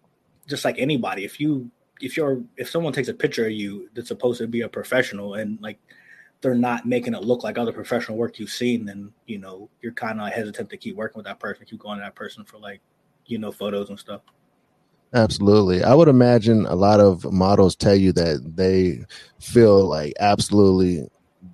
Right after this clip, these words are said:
Speaker 2: beautiful, stunning when they're behind your lens.
Speaker 1: Uh, I've heard that before. Um, a lot of the models I work with usually work with other professional photographers, like the model I'm using right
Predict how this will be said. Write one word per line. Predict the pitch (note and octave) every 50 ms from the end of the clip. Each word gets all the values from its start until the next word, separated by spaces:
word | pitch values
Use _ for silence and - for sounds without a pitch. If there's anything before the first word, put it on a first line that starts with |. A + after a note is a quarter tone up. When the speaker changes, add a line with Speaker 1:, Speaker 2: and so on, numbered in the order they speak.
| _
Speaker 2:
beautiful, | - G2+ A2+ A2 G2 F#2+ F#2+ G#2 F#2+ F2+ F2 F2
stunning | - - - A2 G#2+ G#2+ G2+ F#2 F2+ F2+
when | F#2 F#2
they're | F2+ F2+ F2 E2+ E2+ E2+
behind | E2 E2 D#2+ F#2+ F#2 E2+ F#2+ G2 F#2+ F2+ F2 F2 D#2 C#2+ - _ _ _ _ _
your | F#2+ G#2 G#2+ G2
lens. | F2 E2 D#2 C#2+ C#2 C#2+ D2 - - _ _ _ _ _ _ _ _ _ _ _ _ _ _ _ _ _ _ _ _ _
Speaker 1:
Uh, | - D3 D#3 E3 E3 E3 E3+ E3 E3 - _ -
I've | F3+ F#3
heard | F3+ F#3+ A3 A3+ A3+ G3+
that | G3+ G#3 G3+ F#3
before. | F#3 - - - D3+ D#3 E3+ F#3 G3 G#3 G#3 G#3 - _ _ _ _ -
Um, | C3 B2+ B2 B2 B2 B2 B2 C3 C3
a | B2 A#2+
lot | A#2+ A2+ A#2 C3+ D3+
of | E3+ E3
the | D#3 D3
models | D3+ D3 D3+ D3 D3 C3+
I | C#3 B2+
work | A#2+ B2 B2+ C3 B2+ -
with | A#2+ A#2 A#2 A#2 - _ _ _ _ _ _ _ _ _ _ _ _ _
usually | C3+ C3+ C3+ B2 B2+ A#2+
work | A#2+ B2 B2
with | A#2+ A2+ -
other | - A#2+ A#2+ C3 B2+
professional | B2 - A2+ - - C3+ B2 - - A#2 A#2
photographers, | - A#2+ A#2+ B2 C3 C3+ - C#3+ C3+ -
like | A2 -
the | A2
model | G#2+ A#2 A#2+ A#2 A#2 A2+
I'm | A#2
using | A2+ A#2 A#2 A#2 A2
right | G#2+ G#2+ G#2+